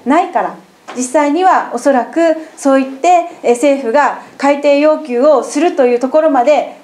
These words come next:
突き上げられていないというのが実態ではないかと思うんです。ところが実際にはですね、じゃあこれは本当に地位協定は沖縄だけの問題かっていうと、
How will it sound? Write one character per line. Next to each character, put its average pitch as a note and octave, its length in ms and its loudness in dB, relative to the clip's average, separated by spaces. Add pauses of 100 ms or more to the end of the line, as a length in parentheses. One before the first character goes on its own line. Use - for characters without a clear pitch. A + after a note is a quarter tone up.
突 - 120 -14
き D#4 100 0
上 E4 140 2
げ E4+ 120 0
ら D4 100 4
れ F#4 120 0
て F4 160 -2
い C4+ 80 0
な F4+ 160 2
い G4 60 -8
と E4+ 80 -2
い C#4 120 0
う - 20 0
の A#3+ 140 0
が C4+ 280 0 (140)
実 B3+ 220 -6
態 E4 160 4
で F#4 80 2
は F4+ 100 4
な B3 120 0
い A3 60 -4
か G3 100 -8
と G3 100 -12
思 G3 180 -12
う G3+ 40 -16
ん G3 40 -18
で F#3+ 80 -20
す。 - 80 -20 (1080)
と F#4 100 0
こ G#4 80 2
ろ A4 100 2
が D4+ 100 0
実 C#4 220 -6
際 E4+ 180 0
に F#4 100 0
は D4+ 100 2
で A3+ 100 -4
す A3+ 100 -14
ね、 B3+ 300 -6 (200)
じ D4+ 80 2
ゃ G4+ 80 4
あ - 60 0
こ D#4+ 100 0
れ E4 100 2
は E4 460 2
本 F4 160 0
当 G4 80 -2
に F#4 100 0
地 E4+ 140 -6
位 D#4 40 -8
協 F#4 180 2
定 C#4+ 140 0
は G#3+ 100 2
沖 G#3+ 180 -4
縄 D#4 120 4
だ E4 120 2
け F4 100 -4
の D4 80 0
問 A#3+ 220 -2
題 C4 160 2
か C#4+ 100 2
っ C#4+ 100 -4
て A#3 60 -8
い G3+ 140 -6
う - 20 -18
と、 B3 280 0